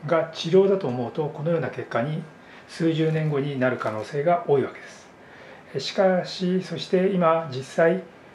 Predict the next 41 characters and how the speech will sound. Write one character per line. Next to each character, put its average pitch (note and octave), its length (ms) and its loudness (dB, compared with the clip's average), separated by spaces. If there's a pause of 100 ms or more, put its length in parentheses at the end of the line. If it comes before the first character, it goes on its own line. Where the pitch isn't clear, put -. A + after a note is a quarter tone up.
(140)
え E3 80 -8
ー、 - 80 -12
こ - 160 -2
の E3+ 80 2
よ F3+ 60 4
う F3 40 2
な C#3+ 80 2
状 B2 200 2
態 B2+ 180 2
で C#3+ 160 0
悩 C#3 220 0
ん C#3+ 80 -4
で B2+ 100 2
い A2+ 40 -2
る A2 60 -6
方 E3 220 -2
も D#3+ 320 0
い - 20 -2
ら C3+ 60 2
っ B2 60 0
し - 120 -8
ゃ C3 60 2
る A#2+ 80 -2
と - 100 -2
思 C3 140 -2
い F#2+ 60 -8
ま F#2 100 -14
す。 - 240 -18 (1800)
え B2+ 160 2
ー、 - 160 -6
橋 F#3 100 -2
本 F#3 120 2
歯 - 100 -4
科 E3+ 100 4
で A#2+ 100 2
は C3 340 2
こ E3 80 -2
の F3 60 2
よ F#3 120 4
う D#3+ 40 0
な、 C3 340 -2